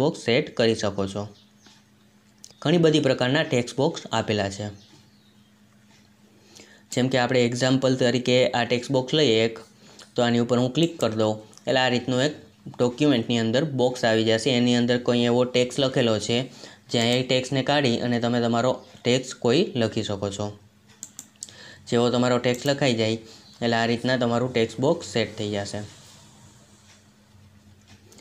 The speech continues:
હવે ટેક્સ્ટ બોક્સને તમારે મૂવ કરવું છે તો તમે એને મૂવ પણ કરી શકો છો.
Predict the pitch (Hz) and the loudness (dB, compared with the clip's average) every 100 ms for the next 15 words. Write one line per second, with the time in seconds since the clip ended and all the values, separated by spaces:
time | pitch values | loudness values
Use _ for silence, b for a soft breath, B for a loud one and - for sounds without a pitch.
0 | B B - 120 123 123 131 127 139 123 | B B -2 0 0 0 0 -2 -2 -2
1 | 127 127 131 139 147 143 131 123 120 117 | 0 0 2 2 2 2 2 0 -2 0
2 | 117 117 120 120 120 135 135 139 135 131 | -2 0 0 0 0 0 -2 -2 0 0
3 | 131 123 120 | -2 -2 -2